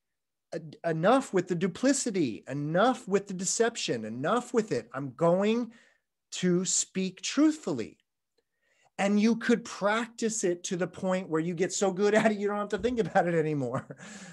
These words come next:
And I could do this, of course, with each of these,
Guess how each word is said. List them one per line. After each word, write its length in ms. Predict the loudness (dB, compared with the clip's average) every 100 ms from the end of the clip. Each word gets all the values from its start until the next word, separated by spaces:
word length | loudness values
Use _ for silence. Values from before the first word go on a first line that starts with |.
| -20 -20 _ _ _ _ 0
And 140 | 4
I 80 | 4
could 240 | 2 0
do 180 | 2 2
this, 280 | 6 4 4
of 80 | 0
course, 280 | 2 0 0
with 200 | -4 -2
each 300 | -4 -2 -4
of 120 | -4
these, 460 | -4 -8 -10 -12